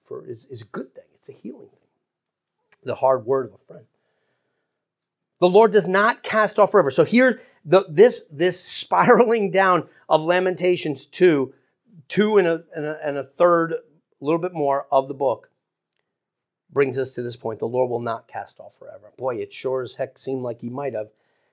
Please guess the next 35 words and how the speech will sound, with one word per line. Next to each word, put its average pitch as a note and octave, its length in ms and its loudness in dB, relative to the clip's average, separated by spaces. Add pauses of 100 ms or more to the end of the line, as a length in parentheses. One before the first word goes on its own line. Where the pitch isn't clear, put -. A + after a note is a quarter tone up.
(120)
in B2+ 140 -6
the A2+ 80 -8
first C3+ 260 -4
couple G#2+ 220 -8
chapters, G2 500 -10
but - 220 -12
here B2 240 -8
he A2 180 -14 (140)
comes A#2 300 -6
to - 60 -6
the A#2 60 -12
place, G#2+ 320 -8
no, A2+ 160 -8
he A2+ 140 -14
will G#2+ 160 -12
not. G2+ 240 -10 (540)
The B2+ 80 0
Lord A#2+ 180 4
will A2+ 80 0
not C3+ 240 -2
cast D#3+ 280 -4
off E3 160 -6
forever, G2 320 -12
though C#3+ 280 2
he A#3 540 -4
causes C#4+ 720 2
grief. F3+ 540 -6 (140)
He D3+ 140 -8
does E3 160 0
not G#3+ 300 2
undo C4 500 0
the B3 120 -8
things B3 280 -4
he B3 120 -4
said. G#3+ 380 2